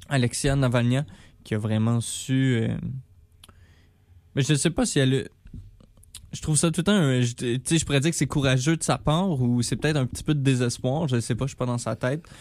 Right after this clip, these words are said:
mais à la fin de la journée, on, on ne peut que, que souligner, euh, ce, cette, ce côté fort de elle qui a décidé de reprendre le flambeau, euh,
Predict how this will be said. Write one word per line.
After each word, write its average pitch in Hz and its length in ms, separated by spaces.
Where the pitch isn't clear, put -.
mais 120 80
à 113 40
la 107 120
fin 123 120
de 120 60
la 117 100
journée, 110 340
on, 107 360
on 123 80
ne 117 80
peut 151 160
que, 117 220
que 120 180
souligner, 120 680
euh, 110 200
ce, - 180
cette, - 280
ce - 120
côté 127 280
fort 135 340
de 123 80
elle 135 220
qui 131 80
a 117 40
décidé 110 220
de 131 80
reprendre 120 300
le 120 80
flambeau, 120 440
euh, 113 120